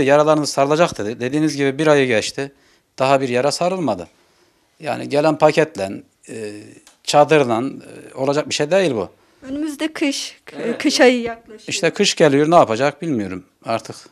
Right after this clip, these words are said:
Speaker 1: Bir an önce, e, yardım ederlerse, yani bir yaramızı sararlarsa seviniriz. İş yerim olarak prefabrik anında kurulabilir isterlerse, hemen yapabilirler. En azından mağduriyetimi giderebilirler.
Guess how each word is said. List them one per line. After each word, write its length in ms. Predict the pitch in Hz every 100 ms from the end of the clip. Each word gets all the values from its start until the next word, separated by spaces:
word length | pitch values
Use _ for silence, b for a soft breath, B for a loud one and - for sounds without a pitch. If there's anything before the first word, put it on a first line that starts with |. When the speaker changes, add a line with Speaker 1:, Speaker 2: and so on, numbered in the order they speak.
| _
Speaker 1:
Bir 140 | 131 139
an 120 | 139
önce, 360 | 135 135 135 -
e, 60 | 120 113 113 113 113 110
yardım 340 | 110 135 131 127
ederlerse, 640 | 131 123 107 - 127 135 - b b b b b b _
yani 240 | 117 110 117
bir 80 | 110 _ 127
yaramızı 360 | 131 131 127
sararlarsa 520 | 143 139 127 107 165
seviniriz. 540 | 143 151 147 104 - - -
İş 240 | 156 -
yerim 200 | 156 156
olarak 320 | 143 139 139 -
prefabrik 420 | 147 147 143 143 - _ _ _
anında 380 | 143 147 139 139
kurulabilir 500 | 135 139 139 135 135
isterlerse, 480 | 120 - 117 117 -
hemen 200 | 120 120
yapabilirler. 880 | 117 - 120 120 117 117 113 110 - _ b b b b b b _
En 240 | 123 127 120
azından 480 | 127 123 117 123 123
mağduriyetimi 540 | 123 123 127 123 120
giderebilirler. 560 | 117 127 123 117 107